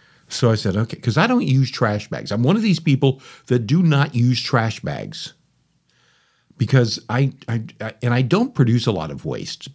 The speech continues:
That's another story. Let's get back to my pathetic life and the fact that I had, like, two days worth of planning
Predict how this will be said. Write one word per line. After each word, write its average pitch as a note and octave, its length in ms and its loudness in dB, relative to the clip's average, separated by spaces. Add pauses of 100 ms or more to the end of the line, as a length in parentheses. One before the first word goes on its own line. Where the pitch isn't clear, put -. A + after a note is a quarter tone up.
(100)
That's C#3 180 4
another D#2 300 -4
story. - 400 -14 (880)
Let's D#3 160 4
get E3 120 4
back A#2 200 2
to G#2+ 60 0
my F2+ 120 0
pathetic E2 460 -6
life - 360 -10 (540)
and G#2+ 80 4
the G2+ 60 4
fact G#2+ 260 2
that F2+ 160 -2 (300)
I A#2 120 2
had, C#3 160 2
like, F2+ 220 -4
two F3 220 2
days B2 280 0
worth A2 220 0
of G2 240 -4
planning G#2+ 480 0